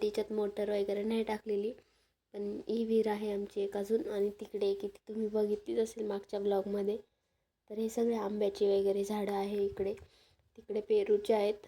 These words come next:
तर नंतर बनवेल मी एखादा ब्लॉग, आमच्याकडे कोणते कोणते प्रकारचे झाडं, आंबे कोणत्या कोणत्या प्रकारचे आहे ते दाखवेल सगळं तुम्हाला.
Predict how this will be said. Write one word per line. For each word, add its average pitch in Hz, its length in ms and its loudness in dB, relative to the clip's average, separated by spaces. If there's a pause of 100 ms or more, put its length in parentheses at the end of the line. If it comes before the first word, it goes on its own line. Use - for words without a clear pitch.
(380)
तर 220 200 -10
नंतर 220 760 2
बनवेल 226 380 4
मी 240 160 4
एखादा 214 340 0
ब्लॉग, 214 320 0
आमच्याकडे 214 420 -2
कोणते 208 340 -4
कोणते 214 240 0
प्रकारचे 208 480 0
झाडं, 202 300 2 (500)
आंबे 214 260 0
कोणत्या 208 320 2
कोणत्या 202 280 0
प्रकारचे 202 460 -4
आहे 202 120 0
ते 208 60 0
दाखवेल 208 380 -4
सगळं 202 280 0
तुम्हाला. 208 420 -2